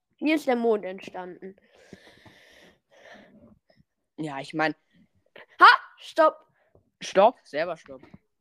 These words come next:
Speaker 1: Der Kol-, die, der, hä? Der Kollisionstheorie, äh, zufolge streifte in der Frühzeit des Sonnenlichts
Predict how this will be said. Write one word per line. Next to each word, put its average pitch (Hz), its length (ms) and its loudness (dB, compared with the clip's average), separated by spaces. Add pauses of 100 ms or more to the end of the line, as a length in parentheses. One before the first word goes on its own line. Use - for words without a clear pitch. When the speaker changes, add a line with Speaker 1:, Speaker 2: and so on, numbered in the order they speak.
(300)
Speaker 1:
Der 185 160 6
Kol-, 214 380 -2 (300)
die, 240 200 -4 (240)
der, 208 100 -4
hä? 214 300 -8 (520)
Der 214 180 0
Kollisionstheorie, 233 1500 0 (440)
äh, 208 440 4
zufolge 208 800 0 (360)
streifte 247 540 -4
in 233 120 -2
der 220 120 -2
Frühzeit 220 500 -10
des 214 180 -16
Sonnenlichts 214 480 -8